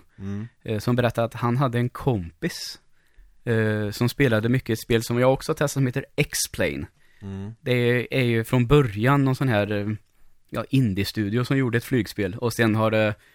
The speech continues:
Speaker 2: har de väl fått bidrag på något sätt eller fått stöd av en utgivare och ge ut det på riktigt.
Speaker 1: Mm.
Speaker 2: Och nu finns den i, jag tror att den är uppe i version tolv, tretton någonstans.
Speaker 1: Mm.
Speaker 2: Men flygsimulator.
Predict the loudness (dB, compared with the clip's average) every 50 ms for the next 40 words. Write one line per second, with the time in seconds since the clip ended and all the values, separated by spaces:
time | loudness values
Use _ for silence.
0 | _ _ _ _ _ 0 2 2 4 4 2 0 0 0 -2 0 4 4 4 4
1 | 2 0 0 2 2 2 2 -2 -4 -2 -2 -2 -2 0 -2 -2 -2 -4 -4 -4
2 | -2 -2 -2 -4 -4 -4 -4 -4 -4 -4 -8 -2 2 4 4 6 4 4 2 2
3 | 0 2 2 2 2 2 0 0 -2 0 2 2 2 0 0 -2 -2 -2 2 4
4 | 4 4 2 0 -2 -2 -2 -2 -4 _ _ _ _ _ _ -6 -4 -2 -2 -4
5 | -4 -2 -2 -2 -2 _ -10 -20 _ _ -16 -12 -12 -10 -10 -10 -8 -2 2 2
6 | 4 2 2 2 0 0 0 0 -2 -2 -2 0 0 0 0 0 -2 -2 -2 -4
7 | -2 0 0 0 0 0 0 0 0 0 0 -2 -4 -6 -6 -2 -2 0 0 0
8 | 0 -2 -2 -4 -4 -2 -2 -2 -2 -2 -4 -6 -8 -8 -6 -2 0 0 0 -2
9 | -4 -8 -10 -12 -14 -18 _ _ -4 -4 -4 -4 -4 _ -2 0 0 0 2 0
10 | -2 -4 -4 -6 -8 -8 -8 -12 -16 _ _ _ _ -16 -16 -14 -14 -14 -18 -20
11 | -20 _ _ _ _ _ _ _ _ 0 2 2 2 2 0 -2 -4 -6 -10 -6
12 | 4 4 6 6 6 6 6 6 6 4 2 0 -2 -6 -8